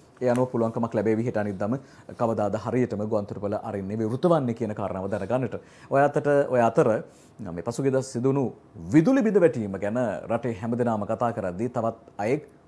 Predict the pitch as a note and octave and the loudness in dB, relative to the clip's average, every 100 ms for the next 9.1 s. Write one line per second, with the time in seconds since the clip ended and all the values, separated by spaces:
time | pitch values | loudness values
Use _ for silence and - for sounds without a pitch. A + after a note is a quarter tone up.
0 | - D#3 F3+ G#3+ - D#3+ C3 - C3 B2 | -4 0 0 -2 -2 -2 -2 -2 0 0
1 | C#3+ B2+ B2 B2 B2 C3 G#2 G2+ - A2+ | 0 0 2 2 2 2 -2 -4 -4 -6
2 | - F#3+ A#2 F2+ - - - B2 D3+ D3+ | 0 2 2 -4 -10 -20 -6 0 2 4
3 | D3 D#3 A3 D3+ G2 F2 - - - C#3+ | 4 4 4 2 0 -8 -10 -16 2 4
4 | F#3+ B3 F#3 C#3+ F3 F#3 F#3 D#3+ C3 G#2+ | 6 4 4 4 2 2 2 2 4 4
5 | D3+ D#3+ A3+ G#3+ C#3 C#3 F#3 A#3+ G3+ D#3 | 4 2 2 4 4 4 4 6 6 8
6 | A2+ - G2 C#3 C3 A2+ A2 A#2 C#3+ C3+ | 6 2 0 2 2 2 2 0 2 2
7 | C3 D3+ E3+ F#3 B2 B2+ D#3+ D3+ C#3 B2 | 0 -2 -2 -2 0 2 2 0 0 -2
8 | B2 A#2 - G#2 A2+ C3 C3 B2 A2 A#2 | 0 -2 0 0 2 2 4 2 2 0